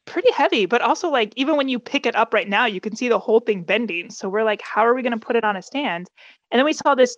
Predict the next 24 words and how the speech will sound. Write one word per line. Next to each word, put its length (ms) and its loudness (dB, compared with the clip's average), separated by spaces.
display 480 2
that, 200 2
like, 280 -4
mounts 420 0
to 120 2
a 80 6
wall 540 0
so 160 -4
that 120 4
it's 140 -2
actually, 320 -2
like, 220 0
mounted 320 -2
on 120 2
a 60 -2
wall. 360 4
And 120 -4
we're 100 0
like, 220 0
"How, 1000 4
like, 260 -2
it's 300 -4
the, 140 -6
the 100 -2